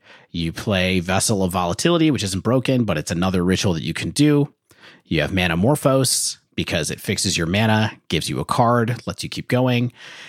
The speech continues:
And finally, you play Ironcrag Feat from Throne of Eldraine,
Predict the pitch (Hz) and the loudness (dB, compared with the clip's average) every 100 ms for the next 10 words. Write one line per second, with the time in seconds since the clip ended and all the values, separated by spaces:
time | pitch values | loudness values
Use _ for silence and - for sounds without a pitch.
0 | - _ - - - 131 135 131 131 131 | -20 _ -10 -6 0 2 2 2 2 0
1 | 139 95 90 - - 107 98 95 - - | -2 -4 -4 -6 -2 0 2 0 -2 -4
2 | 104 123 127 - 120 113 104 - - 104 | 0 2 2 2 2 2 0 -4 -2 0
3 | 123 - - - - 85 78 - 95 95 | 0 -4 -8 -6 -2 -2 -2 0 2 2
4 | 95 92 82 85 92 110 | 2 0 0 -2 -2 -4